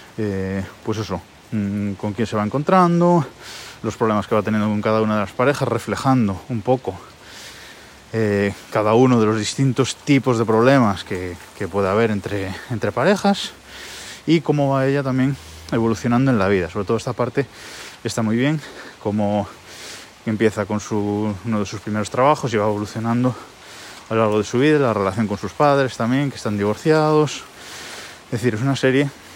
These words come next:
pues, un poco que nos va contando la vida, la vida adulta de, de Darby. Se trata de una serie muy agradable de ver,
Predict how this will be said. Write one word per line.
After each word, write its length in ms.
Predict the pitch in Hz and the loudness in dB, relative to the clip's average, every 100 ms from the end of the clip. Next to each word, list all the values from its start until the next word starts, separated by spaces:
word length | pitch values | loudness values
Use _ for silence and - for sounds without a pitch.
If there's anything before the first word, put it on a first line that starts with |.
| - - | -16 -6
pues, 120 | 120 | -4
un 80 | 120 | 0
poco 180 | 123 | 0
que 60 | 123 | 0
nos 120 | 113 | 0
va 80 | 110 | 2
contando 480 | 117 110 110 117 117 - - - - - - - - | 2 2 2 2 0 -6 -20 -20 -20 -20 -20 -18 -6
la 180 | 101 98 | 0 2
vida, 400 | 104 107 110 110 - - - - - - | 4 4 2 0 -6 -20 -20 -18 -18 -4
la 100 | 123 | 0
vida 200 | 113 107 | 2 4
adulta 360 | 107 107 101 110 | 2 0 0 0
de, 320 | 101 92 87 85 - - | 2 0 -4 -8 -16 -12
de 180 | 98 98 | -4 -2
Darby. 360 | 90 90 80 78 - - - - - | -2 -2 -6 -10 -14 -20 -20 -20 -16
Se 280 | - - 101 | -6 -4 0
trata 300 | 120 117 127 | 0 2 2
de 40 | |
una 160 | 127 120 | 2 0
serie 340 | - 127 92 | 0 0 0
muy 800 | 101 110 107 101 107 104 107 101 95 - - | 0 0 0 0 0 0 -2 -4 -8 -14 -4
agradable 440 | 107 110 107 104 | 0 0 2 2
de 80 | 101 | 2
ver, 200 | 135 | 2